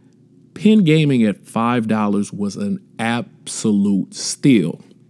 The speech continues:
And I should have just loaded the boat at five dollars. But I sat there and I waited. I wanted it to go lower. I was like,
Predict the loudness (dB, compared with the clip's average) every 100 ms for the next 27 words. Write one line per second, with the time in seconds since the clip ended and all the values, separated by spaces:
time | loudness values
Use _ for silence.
0 | _ _ _ _ -6 -2 0 -2 2 2
1 | 2 2 0 0 2 4 6 6 6 4
2 | 2 4 4 4 0 -10 -20 _ _ _
3 | -2 -2 -2 -6 -2 0 0 -2 -4 -6
4 | -10 -16 -20 -20 _ _ -20 _ _ _
5 | _ _ 0 2 0 -4 _ -20 _ _
6 | _ -8 -6 0 0 2 0 2 0 -2
7 | -6 -2 2 2 2 -4 -6 -4 -2 2
8 | 2 2 0 -2 -4 -2 -4 -4 -2 2
9 | 2 0 -4 -4 -4 -4